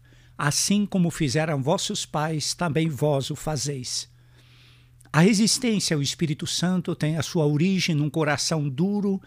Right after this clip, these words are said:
rebelde, desobediente, que não quer ouvir nem obedecer à palavra de Deus.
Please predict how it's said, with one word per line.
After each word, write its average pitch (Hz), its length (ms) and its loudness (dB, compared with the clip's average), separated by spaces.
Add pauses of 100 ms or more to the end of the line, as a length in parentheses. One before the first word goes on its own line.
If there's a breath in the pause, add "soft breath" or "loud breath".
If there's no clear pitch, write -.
(200 soft breath)
rebelde, 156 640 2
desobediente, 165 1040 0 (380 soft breath)
que 202 100 6
não 220 160 4
quer 208 240 2
ouvir 180 640 4
nem 170 220 4
obedecer 160 560 2
à 127 80 -2
palavra 127 420 -2
de 117 160 -4
Deus. 117 440 -8